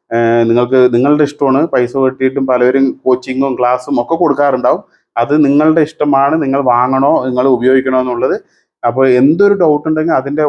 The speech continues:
already വീഡിയോസ് YouTube-ൽ തന്നെ ഉണ്ട്. നിങ്ങളെ കൊണ്ട് സാധിക്കും എന്താണ് അത് മനസ്സിലാക്കാനും അത് സോൾവ് ചെയ്യാനും. ഓക്കെ, അപ്പോൾ ഈ കാര്യങ്ങളൊക്കെ മനസ്സിലാക്കിയിട്ട് YouTube-ൽ പ്രവർത്തിക്കുക. ഡോളർ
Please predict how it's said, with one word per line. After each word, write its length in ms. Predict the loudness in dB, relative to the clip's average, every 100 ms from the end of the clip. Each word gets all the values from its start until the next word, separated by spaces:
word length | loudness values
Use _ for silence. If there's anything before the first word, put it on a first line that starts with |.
| 0
already 340 | -2 -2 -2 0
വീഡിയോസ് 320 | -2 -2 -4 -4
YouTube-ൽ 360 | -6 -4 -2 0
തന്നെ 180 | 2 2 2
ഉണ്ട്. 140 | 0 0 0
നിങ്ങളെ 240 | -2 -2 -2
കൊണ്ട് 140 | -6 -4
സാധിക്കും 460 | 0 0 -2 -6 -6 -6 -8
എന്താണ് 320 | -2 -2 -2 -6 -8
അത് 80 | -4
മനസ്സിലാക്കാനും 680 | -2 -2 -2 -2 0 0 0 -2
അത് 100 | 0 0 -2 0
സോൾവ് 260 | 0 2
ചെയ്യാനും. 280 | 2 0 -2 -4
ഓക്കെ, 140 | -4 -8 _ _ -8
അപ്പോൾ 140 | -2 0
ഈ 20 | 2
കാര്യങ്ങളൊക്കെ 420 | 0 0 -4 -4 -2
മനസ്സിലാക്കിയിട്ട് 560 | -2 -2 -2 -2 -2 -2
YouTube-ൽ 300 | -2 -2 -4
പ്രവർത്തിക്കുക. 460 | -2 -2 -4 -2 -2 -2 -10 _ -2
ഡോളർ 260 | 0 2 2